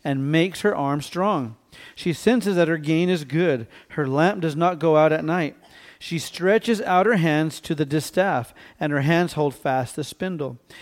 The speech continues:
She extends her hand to the poor, and she stretches her hands to the needy.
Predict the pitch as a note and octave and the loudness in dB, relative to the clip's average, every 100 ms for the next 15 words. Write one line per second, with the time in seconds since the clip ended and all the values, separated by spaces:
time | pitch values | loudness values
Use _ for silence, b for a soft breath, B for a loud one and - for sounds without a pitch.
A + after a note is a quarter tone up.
0 | B B - F#3+ - A3+ A#3 A#3 C4+ F#3 | B B 2 2 2 0 0 0 0 2
1 | G3 G#3 G3 G#3 A#3+ - E3 D#3 D#3+ D#3 | 2 0 -2 -2 -4 -2 0 2 0 -4
2 | B B B D#3 - D#3 - F3+ F3 F#3+ | B B B -4 -4 -6 0 0 0 -2
3 | G#3 F3 E3+ E3+ D3+ - D3+ D#3 D#3 C#3 | 0 2 2 0 -2 -4 -2 0 -2 -2
4 | A#2+ | -4